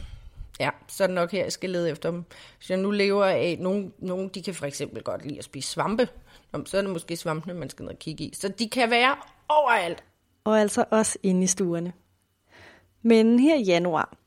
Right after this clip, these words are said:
Speaker 2: er der ikke så mange insekter at se, så det er vel særligt om sommeren, at de er overalt.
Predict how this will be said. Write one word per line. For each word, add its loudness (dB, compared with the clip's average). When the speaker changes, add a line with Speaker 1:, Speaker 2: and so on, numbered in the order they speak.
Speaker 2:
er 4
der 6
ikke 4
så 0
mange 2
insekter 0
at 0
se, -4
så 0
det 4
er 6
vel 2
særligt 0
om 4
sommeren, 4
at -4
de 2
er 0
overalt. -4